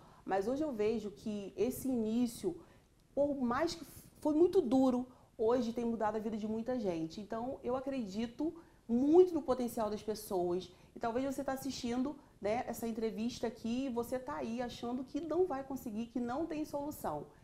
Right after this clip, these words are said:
Tem solução sim, você precisa acreditar no seu potencial. A grande oportunidade é que você tá viva, então não tem como fazer acontecer.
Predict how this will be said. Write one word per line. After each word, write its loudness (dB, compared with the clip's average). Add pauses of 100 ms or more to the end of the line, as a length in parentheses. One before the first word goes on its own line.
(120)
Tem -4
solução -4
sim, -4
você -6
precisa -6
acreditar -4
no -4
seu -6
potencial. -4 (320)
A -4
grande 0
oportunidade -4
é -4
que -2
você -4
tá -10
viva, -4
então -4
não -2
tem -4
como 0
fazer -2
acontecer. -4